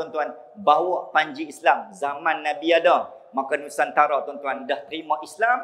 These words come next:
enam dua enam Masihi. Tu ada catatan, ada rekod.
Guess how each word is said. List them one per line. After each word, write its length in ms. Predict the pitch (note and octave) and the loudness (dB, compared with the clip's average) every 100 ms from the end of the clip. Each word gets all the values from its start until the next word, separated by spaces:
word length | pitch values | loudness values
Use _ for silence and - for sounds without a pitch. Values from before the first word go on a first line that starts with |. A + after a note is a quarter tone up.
| - - _ _ _ _ | -10 -20 _ _ _ _
enam 480 | A#2+ D#3 E3 D3 B2+ | -2 2 2 0 -8
dua 320 | D#3 D3 C#3+ | -2 0 0
enam 240 | D3+ C3+ C3 | -2 -2 -6
Masihi. 480 | C3+ D3+ C3 B2+ - _ _ _ _ _ _ _ _ _ _ _ | -10 -12 -12 -14 -18 _ _ _ _ _ _ _ _ _ _ _
Tu 80 | - | -4
ada 160 | A#2 B2 | -2 -2
catatan, 400 | B2 B2+ C#3 C#3+ | -2 0 0 0
ada 80 | D3 | -6
rekod. 240 | G3 A3+ | -2 -4